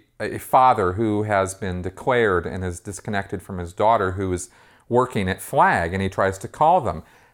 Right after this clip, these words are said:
There's no context, there's no setup, there's no background,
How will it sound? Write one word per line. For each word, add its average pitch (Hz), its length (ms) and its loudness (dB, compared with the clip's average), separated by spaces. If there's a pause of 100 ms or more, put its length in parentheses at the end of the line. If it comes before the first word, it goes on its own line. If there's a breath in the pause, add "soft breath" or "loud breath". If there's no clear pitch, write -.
There's 139 220 0
no 156 300 4
context, 101 720 0
there's 107 200 -2
no 135 240 2
setup, 107 500 2
there's 98 200 0
no 139 200 2
background, 98 720 -2